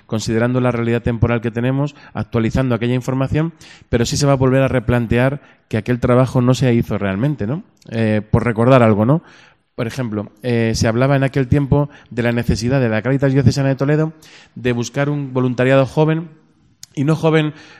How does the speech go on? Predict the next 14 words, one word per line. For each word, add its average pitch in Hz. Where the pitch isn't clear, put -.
eh, 139
me 139
refiero 135
a -
de 131
gente 131
de 127
veinticinco 123
años, 113
sino 113
un 123
voluntariado 131
más 127
joven 143